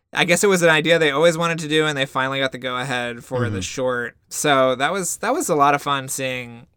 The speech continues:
Speaker 1: seeing that, and, I mean, I don't have a Blu-ray copy yet, but I'm very excited to watch it again when I
Speaker 2: Okay.
Speaker 1: do.
Speaker 2: And this having been, in some cases, your third conversation with the same set of filmmakers.
Speaker 1: Yeah. <laughs>
Speaker 2: What's that like? I mean, especially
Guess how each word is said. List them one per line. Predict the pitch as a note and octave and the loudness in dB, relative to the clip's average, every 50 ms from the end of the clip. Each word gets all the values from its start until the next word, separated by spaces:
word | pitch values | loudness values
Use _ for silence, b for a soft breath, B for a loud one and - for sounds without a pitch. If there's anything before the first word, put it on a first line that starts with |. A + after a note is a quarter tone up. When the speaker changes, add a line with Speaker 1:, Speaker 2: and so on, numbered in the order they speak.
| _ - | _ -14
Speaker 1:
seeing | - - D#3+ D3+ C#3+ C#3+ | -6 -4 -4 -2 -2 0
that, | C3+ C3+ C#3 C#3 C#3 C3+ | 2 2 4 4 2 0
and, | B2+ A#2 A2+ A#2 A#2 _ _ _ _ - | -2 -4 -8 -12 -18 _ _ _ _ -8
I | C3 C#3+ | -6 0
mean, | D#3 D3 C#3+ | 2 4 4
I | C#3+ | 6
don't | D#3+ F3 F3 - | 4 4 4 4
have | F3 E3 E3 D#3 | 4 4 4 4
a | D#3 | 2
Blu-ray | C#3 C#3 D3+ D3 D3 C#3 C3+ | 0 2 2 4 4 4 2
copy | D3 C#3+ B2 B2 C3+ C3 | 2 0 0 0 -2 -2
yet, | C3 B2+ B2 A#2+ | -2 -2 -2 -4
but | B2+ B2 | -4 -6
I'm | B2+ B2 | -6 -6
very | A#2+ B2+ C3 C3 C3 | -2 -2 0 0 0
excited | B2+ B2+ - B2+ A#2+ A#2 A2+ | -2 -4 -6 -6 -6 -6 -8
to | B2+ | -8
watch | A#2+ A#2 A#2 - - | -8 -8 -8 -8 -8
it | A#2+ A#2 - _ | -10 -10 -10 _
again | - C3 B2+ B2+ A#2+ A#2 A2+ A2+ A#2 A#2 _ _ _ _ _ | -12 -10 -8 -6 -8 -8 -10 -12 -18 -20 _ _ _ _ _
when | D4 F#4+ G4+ - - B2+ | -4 -4 -2 0 0 0
I | G2+ | 0
Speaker 2:
Okay. | F2 | 0
Speaker 1:
do. | B2 B2 A2+ - - _ _ _ - | -2 -6 -8 -10 -16 _ _ _ -4
Speaker 2:
And | G#3+ G#3 G#3 G#3 G3 F3+ F#3 | -2 0 0 0 -2 -2 0
this | B3+ C#4+ D4 - - - - | 0 0 0 -2 -4 -8 -10
having | - D3+ D3 - A2 D#3 E3 F3 F3+ F3+ E3+ D#3+ D#3 D3+ C#3+ C#3 | -10 -10 -8 -2 2 2 4 4 2 2 0 -2 -2 -2 0 4
been, | D3 C#3+ C#3+ C3+ C3+ C3+ C3+ C3 C3 C3 B2+ B2 B2 A#2+ A2 - - - - - | 4 4 4 4 2 0 0 0 0 0 0 -2 -2 -4 -6 -10 -14 -14 -12 -4
in | D3 D#3+ C#3+ C3 | -2 0 2 4
some | - D3 D3 C#3+ | 4 4 4 4
cases, | D3 C#3 C3 A#2 - B2 A2+ - | 4 2 2 2 0 -2 0 2
your | A#2+ A#2+ | 0 0
third | A#2 - C3+ C#3 C#3+ - | 2 2 2 2 2 2
conversation | D3 B2 A2+ A2 A2 G#2+ - B2 B2 A#2+ - - A2+ E2 E2+ b b b b b b b b b b | 0 0 0 0 -2 -2 0 0 0 0 0 0 0 0 0 b b b b b b b b b b
with | - B2+ - | 0 0 0
the | - A#2 | 0 -2
same | - - A#2+ A#2 A#2 A2+ | 0 0 0 0 0 0
set | - C3+ A2 | 2 2 2
of | G#2+ - | 2 0
filmmakers. | - B2 A#2 A#2+ A2+ G#2+ G2+ - - F#2 F2+ F2 - - _ _ _ _ - | 0 -2 0 0 0 0 -2 0 -2 -2 -2 -2 -6 -12 _ _ _ _ -6
Speaker 1:
Yeah. | D#3 D#3+ D#3+ D3+ C3 C3+ - - | 0 2 4 4 4 2 2 0
<laughs> | D3+ - G3+ F#3 F3+ - - - | 0 0 0 -2 -6 -10 -12 -14
Speaker 2:
What's | - F#3+ F#3+ G#3 A#3+ C4+ - - | -12 -10 -2 -2 -2 -2 -2 -2
that | - D4 C4+ A#3+ - G3+ | 0 0 0 0 0 -2
like? | F#3 G3+ A3+ G3+ C3 - | -2 0 2 2 2 2
I | C#3 C3+ | 2 2
mean, | C#3 C#3+ D3+ E3 | 2 2 0 0
especially | E3 - - - G3 F#3 - G3+ F#3 E3+ D#3+ C3+ | -2 -2 2 2 2 2 4 4 4 4 4 2